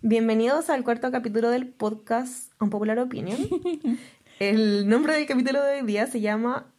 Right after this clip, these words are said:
Speaker 1: Tómate un Armonil, por la frase célebre que siempre nos han dicho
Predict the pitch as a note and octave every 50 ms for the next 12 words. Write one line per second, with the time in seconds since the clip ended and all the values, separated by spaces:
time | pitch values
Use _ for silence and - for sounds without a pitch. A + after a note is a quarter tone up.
0 | _ _ _ _ _ _ _ _ _ - - _ _ _ _ _ B3 B3 B3+ B3+
1 | B3+ A#3+ A#3 A#3+ A3+ A3+ G#3+ F3+ C#3 E3 D#3 - - - _ _ _ A3+ G#3 G3
2 | G3+ G3 G#3 G3+ G#3+ G3+ G#3+ G#3+ - - G#3+ G#3+ G#3 G#3 G#3 G3+ G3 G#3+ - -
3 | G#3+ G#3 G#3 G#3 G#3 G3+ G#3 G3+ G3+ G#3 - G#3 G#3+ G#3 A3 G#3+ G#3+ G#3 G#3 G3+
4 | G#3 G3+ G#3 G#3 G3+ G#3 - A3+ - - -